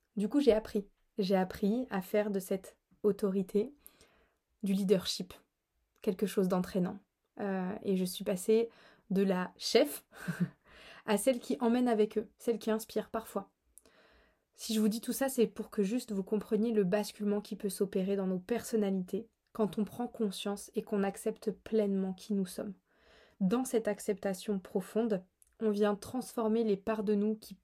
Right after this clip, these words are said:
pouvaient sembler obscures en quelque chose en fait d'utile et qui fait nos différences. L'idée, c'est pas tous de devenir des gens bienveillants, doux, à l'écoute, remplis d'amour, mais juste de pouvoir exprimer pleinement notre personnalité terrestre sans venir empiéter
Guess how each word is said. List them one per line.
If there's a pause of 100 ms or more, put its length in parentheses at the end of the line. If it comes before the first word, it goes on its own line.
pouvaient (120)
sembler
obscures (460)
en
quelque
chose
en
fait
d'utile
et
qui
fait
nos
différences. (100)
L'idée,
c'est
pas
tous
de
devenir
des
gens
bienveillants,
doux,
à
l'écoute, (360)
remplis
d'amour, (380)
mais
juste
de
pouvoir
exprimer
pleinement
notre
personnalité
terrestre (220)
sans (360)
venir
empiéter